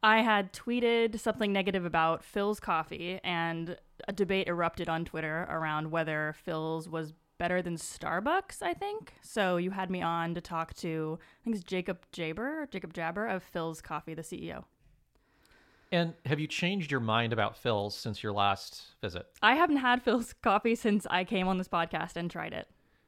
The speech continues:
Speaker 1: I probably had Starbucks, like, twenty-five times in that time
Speaker 2: I,
Speaker 1: frame.
Speaker 2: I am quite disappointed to hear that, but that's okay.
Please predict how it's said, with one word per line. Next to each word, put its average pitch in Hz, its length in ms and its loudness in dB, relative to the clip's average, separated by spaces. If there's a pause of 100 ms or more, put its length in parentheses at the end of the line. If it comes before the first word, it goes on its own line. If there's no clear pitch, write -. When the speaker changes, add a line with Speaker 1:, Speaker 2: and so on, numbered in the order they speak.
(240)
Speaker 1:
I 208 80 4
probably 214 240 6
had 202 160 2
Starbucks, 170 400 0
like, 165 160 -2
twenty-five 165 480 -6
times - 260 -10
in - 80 -12
that - 180 -10 (640)
time 120 160 2
Speaker 2:
I, 120 60 0
Speaker 1:
frame. - 180 -8
Speaker 2:
I 135 120 0
am 113 340 -2 (100)
quite - 300 -2
disappointed 117 480 -4
to 110 60 -4
hear 110 180 0
that, 117 240 4
but - 100 -2
that's 104 180 0
okay. 98 260 -4